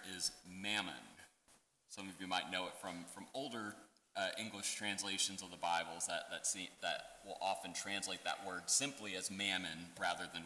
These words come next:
wealth. It comes from either Aramaic or Hebrew, from a word meaning to rely on, or that in which we place our trust.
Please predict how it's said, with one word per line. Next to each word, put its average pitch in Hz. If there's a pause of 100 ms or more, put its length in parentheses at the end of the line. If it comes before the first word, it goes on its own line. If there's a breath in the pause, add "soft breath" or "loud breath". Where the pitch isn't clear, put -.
wealth. - (800 loud breath)
It -
comes 185
from 165 (100)
either 135
Aramaic 143 (160)
or 113 (240)
Hebrew, 107 (180)
from 113
a 107
word 123
meaning 117
to -
rely 107
on, 78 (760 soft breath)
or 113 (140)
that 139
in 120
which 131 (180)
we 107
place - (100)
our 92
trust. -